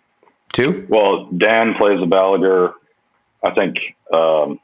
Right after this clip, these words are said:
Speaker 2: Alan is going to get one, but right now he's playing a Reverend. And
Speaker 1: Oh,
Speaker 2: then,
Speaker 1: cool.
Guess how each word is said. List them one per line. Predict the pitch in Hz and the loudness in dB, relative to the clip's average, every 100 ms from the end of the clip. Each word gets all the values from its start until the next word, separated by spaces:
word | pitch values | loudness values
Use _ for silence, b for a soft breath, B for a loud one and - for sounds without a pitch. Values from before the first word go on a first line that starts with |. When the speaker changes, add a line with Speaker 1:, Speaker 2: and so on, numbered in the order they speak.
| _ - | _ -4
Speaker 2:
Alan | 95 92 95 90 | 0 2 0 0
is | 76 90 85 | -2 -2 0
going | 92 92 | 0 0
to | 87 | 0
get | 90 | 0
one, | 87 90 85 | 0 0 0
but | 78 | 2
right | 82 82 | 2 2
now | 80 | 0
he's | 80 80 | 0 -2
playing | - 85 80 | -2 -2 0
a | 71 | 0
Reverend. | 80 82 87 87 - - _ _ _ _ _ - | 0 0 0 -2 -6 -14 _ _ _ _ _ -6
And | 80 - | -2 2
Speaker 1:
Oh, | |
Speaker 2:
then, | 156 151 | 2 4
Speaker 1:
cool. | 202 143 - | 2 0 -4